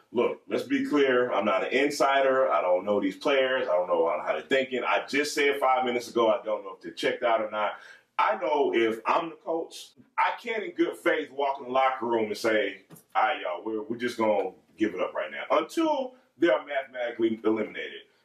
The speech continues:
Now, of course, when they are mathematically eliminated, which is probably gonna come sooner than later, of course, there's, there's no question about that. But before then, I'm sorry, man. That, maybe I'm an old school thinker, man, but you don't just give up until it's really over,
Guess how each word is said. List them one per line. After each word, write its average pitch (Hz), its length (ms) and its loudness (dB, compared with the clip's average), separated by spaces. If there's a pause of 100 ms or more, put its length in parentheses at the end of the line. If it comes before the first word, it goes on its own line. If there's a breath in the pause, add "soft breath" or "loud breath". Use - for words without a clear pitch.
Now, 240 180 4
of 226 80 -6
course, 330 360 -2
when - 80 -4
they 320 100 4
are 240 280 4
mathematically 170 560 2
eliminated, 143 440 2
which 127 200 0
is 107 80 -16
probably 220 320 2
gonna 156 160 -4
come 147 180 0
sooner 135 240 -4
than 131 140 2
later, 98 420 0
of - 160 -2
course, - 560 -2
there's, - 260 0
there's 294 220 2
no 294 300 2
question 302 400 0
about - 300 0
that. - 260 -2
But 110 260 0
before 240 480 2
then, 196 340 0
I'm 202 160 2
sorry, - 400 0
man. 85 180 0
That, 156 300 0
maybe 190 380 0
I'm 175 160 -4
an - 160 -6
old 147 300 2
school 127 520 2
thinker, 139 320 2
man, 123 300 2
but 120 180 -6
you 320 100 6
don't 269 360 2
just 123 380 -2
give 117 260 -2
up 101 160 2
until 92 320 -2
it's 87 160 -4
really 87 220 -6
over, - 180 -8